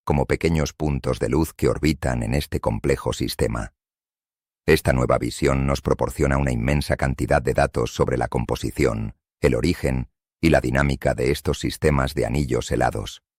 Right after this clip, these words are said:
Estas nuevas y espectaculares imágenes de nuestros vecinos más lejanos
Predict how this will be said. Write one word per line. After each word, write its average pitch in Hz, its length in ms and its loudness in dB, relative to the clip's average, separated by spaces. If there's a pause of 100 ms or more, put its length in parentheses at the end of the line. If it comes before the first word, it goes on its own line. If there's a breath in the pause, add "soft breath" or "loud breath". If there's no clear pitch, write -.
(180)
Estas 80 400 4
nuevas 71 380 2
y 69 40 2
espectaculares 65 800 0
imágenes 62 540 -2
de 62 80 0
nuestros 60 400 -4
vecinos 65 480 0
más 73 220 2
lejanos 71 520 0